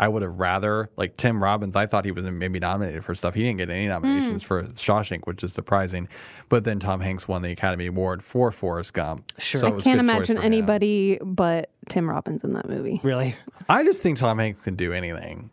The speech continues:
Speaker 3: That's
Speaker 1: Uh,
Speaker 3: true.
Speaker 1: but then he teamed up with Frank Darabont for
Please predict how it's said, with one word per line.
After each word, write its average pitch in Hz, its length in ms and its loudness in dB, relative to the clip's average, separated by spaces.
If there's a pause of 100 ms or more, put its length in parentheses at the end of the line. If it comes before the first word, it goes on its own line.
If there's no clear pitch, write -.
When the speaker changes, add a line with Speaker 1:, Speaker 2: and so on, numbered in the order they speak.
Speaker 3:
That's 95 160 2
Speaker 1:
Uh, 92 140 2
Speaker 3:
true. 113 220 -2
Speaker 1:
but 117 180 4
then 143 160 4
he 135 220 0
teamed 120 340 0
up 107 180 2
with 98 260 0
Frank 98 280 -4
Darabont 90 560 -2
for 85 460 -4